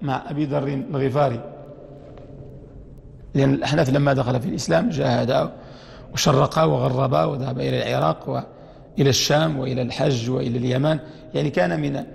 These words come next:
من الذين تسند إليهم المهام، المهام، آه، الكبيرة والاستشارات العظمى، يعني الن-، الناس الذين يتخذون مستشارين لأمراء، آه، وملوك ذلك الوقت.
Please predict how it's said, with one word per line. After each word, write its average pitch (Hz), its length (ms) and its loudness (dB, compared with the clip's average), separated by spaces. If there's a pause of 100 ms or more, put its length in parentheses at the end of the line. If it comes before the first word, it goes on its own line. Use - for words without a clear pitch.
(280)
من 147 140 4
الذين 156 380 2
تسند 156 340 -2
إليهم 156 460 2 (340)
المهام، 143 540 2 (200)
المهام، 131 520 -2
آه، 123 100 -6 (600)
الكبيرة 139 540 2 (540)
والاستشارات 139 760 4 (160)
العظمى، 127 400 0 (220)
يعني 127 140 0
الن-، 131 280 0
الناس 151 280 -2
الذين 135 240 0
يتخذون 139 540 0
مستشارين 143 680 2 (560)
لأمراء، 143 840 2 (460)
آه، 139 260 4
وملوك 135 440 2
ذلك 131 360 0
الوقت. 127 680 -4